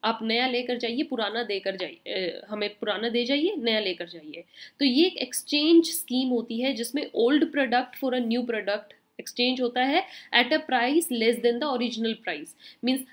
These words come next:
आपका जो नया प्रोडक्ट है, सपोज करो पाँच सौ रुपये का है, आपके पास घर में एक दो सौ रुपये का पुराना सा खटारा बन गया है, आप उसको जाते हो, उसकी जगह ये पाँच सौ खरीदते हो, but आपको पेमेंट सिर्फ तीन सौ की करनी है। क्यों? क्योंकि आपकी वो दो सौ की कीमत का वो लग जाएगा।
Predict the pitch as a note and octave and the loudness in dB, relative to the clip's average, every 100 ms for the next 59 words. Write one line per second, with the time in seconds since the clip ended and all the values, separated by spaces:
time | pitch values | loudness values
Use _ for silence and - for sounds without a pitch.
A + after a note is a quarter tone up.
0 | - G#3 G#3+ - C#4+ C#4 C4+ A3+ B3 B3 | -4 -2 0 0 -2 0 -2 -2 -2 -2
1 | A3 G#3+ A#3 A#3+ A3+ G#3 A#3 - A#3 B3 | -2 -2 -2 -4 -4 -4 -4 -2 -4 -4
2 | G3 F#3+ B3 A#3+ A3 G#3 G#3 G#3+ C#4 - | -6 -4 -4 -4 -4 -6 -6 -6 -6 -4
3 | G3+ - A#3+ B3 A#3 A3+ G#3+ A#3+ A#3+ G#3+ | -6 -4 -2 -2 -2 -4 -2 -4 -4 -6
4 | G#3+ A#3+ A#3 G#3+ A3+ A3+ A3 G3 G#3 A3 | -2 -4 -4 -6 -8 -6 -6 -4 -4 -6
5 | A3 - _ _ - G3 G#3 G3+ G3 G3+ | -8 -12 _ _ -6 -2 -2 -2 -4 -2
6 | C4 C#4 - - - G#3+ A#3 A#3 A#3+ G3 | -2 -4 -6 -14 -4 -4 -4 -6 -8 -2
7 | G3 F#3 C#4 D4+ C#4+ _ A#3 A#3 - B3 | -2 -2 -2 -2 -2 _ -6 -4 -2 -2
8 | A3 A#3 A#3 G#3+ G#3 A#3+ A#3+ G#3 F#3+ C4 | 0 0 0 -4 -4 -6 -6 -10 -6 -4
9 | B3 A#3 A3+ B3+ B3 B3 C4 C4+ B3+ - | -4 -6 -6 -6 -4 -2 -2 -6 -8 -6
10 | A#3+ A3 A3 A3 G#3 F3+ F#3+ D#4 D#4+ B3 | -6 -4 -6 -6 -8 -8 -4 -4 -2 -4
11 | B3 G#3+ - A#3 A3+ G3 F#3+ G#3+ A3+ A3+ | -2 -4 -4 -6 -4 -6 -8 -8 -8 -6
12 | A#3+ B3+ C4+ C4+ D4+ C4+ A3+ A3 G#3 G#3+ | -6 -6 -6 -4 -2 -2 -2 -4 -4 -10